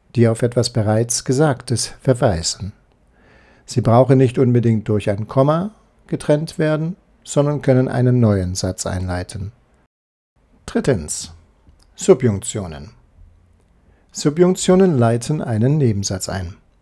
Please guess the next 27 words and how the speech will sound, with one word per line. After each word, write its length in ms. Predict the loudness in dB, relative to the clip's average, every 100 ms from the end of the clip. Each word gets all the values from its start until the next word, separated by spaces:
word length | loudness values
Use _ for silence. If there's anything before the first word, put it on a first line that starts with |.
| _ _ _ -20 -20 -2
Bei 120 | 2
Nebensätzen 760 | 6 6 6 4 0 -2 0 0
ist 200 | 0 0
das 160 | -2 2
konjugierte 640 | 2 2 0 -4 -6 -2
Verb 340 | 2 0 0 -2
immer 400 | 4 4 4 0
am 140 | -2 -2
Ende 280 | -2 0 -2
des 260 | -4 -4
Nebensatzes. 800 | -4 -4 -4 -6 -6 -6 -8 -14 -20 _ _ _ _ _ 4
Ein 160 | 8
Nebensatz 720 | 8 6 4 2 2 0 -2 -2
wird 200 | -2 -4 -6
immer 260 | -2 -2 -2
durch 300 | -2 0 0
ein 160 | -2
Komma 320 | -4 -4 -4 -6
getrennt. 580 | -10 -8 -6 -8 -12 _ _ _ _ -2
Er 120 | 0
kann 220 | 4 6
nicht 440 | 4 2 -6 -14 -16 -20 _ _
allein 560 | -4 -2 0 0 0 0
als 300 | -2 -2 -2
selbstständiger 600 | -4 -4 -2 0 0 -2
Satz 360 | -2 -2 -4
stehen, 480 | -6 -6 -4 -4 -6